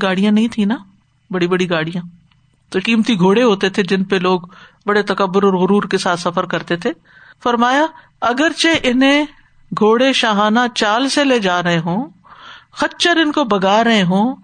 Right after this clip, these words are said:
نافرمانی کی ذلت ان کی گردنوں سے چپکی رہتی ہے۔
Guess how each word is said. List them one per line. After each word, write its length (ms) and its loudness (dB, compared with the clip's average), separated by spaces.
نافرمانی 840 2
کی 120 2
ذلت 480 0
ان 120 2
کی 240 -4
گردنوں 360 2
سے 120 0
چپکی 440 0
رہتی 380 -2
ہے۔ 100 -6